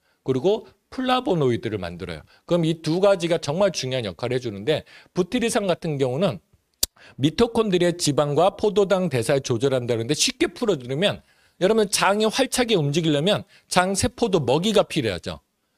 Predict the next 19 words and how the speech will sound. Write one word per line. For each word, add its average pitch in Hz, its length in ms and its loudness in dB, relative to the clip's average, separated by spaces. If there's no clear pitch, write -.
장 175 300 2
세포의 214 480 2
먹이, 123 480 -2
특히 - 320 -2
장 175 380 0
근육 185 400 0
세포의 175 440 0
먹이가 135 460 -2
뭐냐면 117 420 -4
부티르산이에요. 147 720 -2
그래서 - 240 2
저 190 160 0
부티르산이 190 680 -2
많아질 127 440 0
때 165 320 0
장이 170 340 2
활발하게 208 560 0
움직입니다. 101 580 -8
그런데 160 600 2